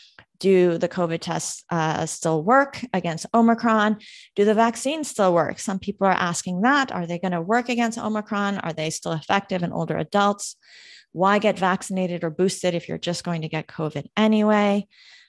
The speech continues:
Uh, what about the new treatments? Shouldn't we just let it rip, you know, and build up some group immunity? What if I test positive for covid? What's safe? So let's start with, is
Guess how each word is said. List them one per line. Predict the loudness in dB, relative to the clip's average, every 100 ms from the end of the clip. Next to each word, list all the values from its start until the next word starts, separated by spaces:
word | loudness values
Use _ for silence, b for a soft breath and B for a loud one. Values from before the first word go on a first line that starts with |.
| b -2
Uh, | 0 2
what | 0
about | 0 0 -4
the | -8
new | -12
treatments? | -10 -4 -2 0 0 -2 -4
Shouldn't | -2 -2 -2
we | 0
just | -2 -4 -6
let | -4
it | -2 2
rip, | 2 2 -2 B B _ _
you | -4 0
know, | 0 0
and | -2 -8 -12 -4
build | 0 2
up | 2 0
some | -2 -6 -4 -6 -6 -8
group | -8 -4 -4 -4
immunity? | -4 2 4 4 2 2 -2 B B B B
What | -2
if | 0 0
I | -4
test | -4 -8 -8
positive | -4 -4 -2 -4
for | -6 -8
covid? | 0 0 2 -2 -2
What's | -8 -10
safe? | -12 -12 -16 -20 _ _ b b _ _ -20 _ _ _ _
So | 0
let's | 0
start | 4 4 4
with, | 4
is | 2